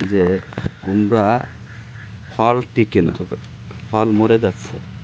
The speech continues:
এখন স্ত্রী পুরুষ ফুল দ্বারা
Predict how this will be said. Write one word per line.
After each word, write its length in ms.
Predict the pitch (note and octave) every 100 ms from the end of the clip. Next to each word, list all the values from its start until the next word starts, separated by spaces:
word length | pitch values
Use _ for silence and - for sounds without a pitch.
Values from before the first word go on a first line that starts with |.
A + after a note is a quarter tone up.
| - - - - - - - - A2
এখন 320 | - B2+ G#2+ C#3+ - - - - G#2
স্ত্রী 320 | - D3 C#3+ D3+ - - - - - - - -
পুরুষ 280 | C3 D3+ - -
ফুল 220 | E3+ E3 E3+ - - - - - - - - - - -
দ্বারা 260 | A#2 C3 B2+